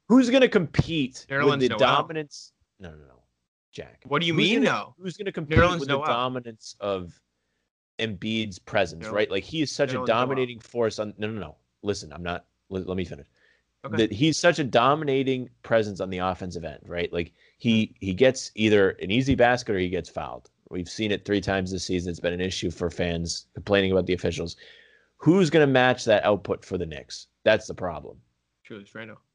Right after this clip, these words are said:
Speaker 1: He, he, that mu-, he's not gonna dominate that much. That's, that's the
Speaker 2: I,
Speaker 1: difference.
Speaker 2: I'm not saying, I'm
Speaker 1: We
Speaker 2: not
Speaker 1: already
Speaker 2: saying Knicks
Speaker 1: talked
Speaker 2: are gonna
Speaker 1: about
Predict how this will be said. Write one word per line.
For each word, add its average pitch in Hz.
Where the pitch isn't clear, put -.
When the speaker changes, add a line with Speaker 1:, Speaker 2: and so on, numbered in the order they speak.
Speaker 1:
He, -
he, 92
that 95
mu-, 110
he's 104
not 120
gonna 101
dominate 98
that 85
much. 82
That's, 104
that's 135
the 110
Speaker 2:
I, -
Speaker 1:
difference. 135
Speaker 2:
I'm 196
not 202
saying, 170
I'm 160
Speaker 1:
We 180
Speaker 2:
not 196
Speaker 1:
already 190
Speaker 2:
saying -
Knicks 226
Speaker 1:
talked 220
Speaker 2:
are -
gonna 113
Speaker 1:
about 113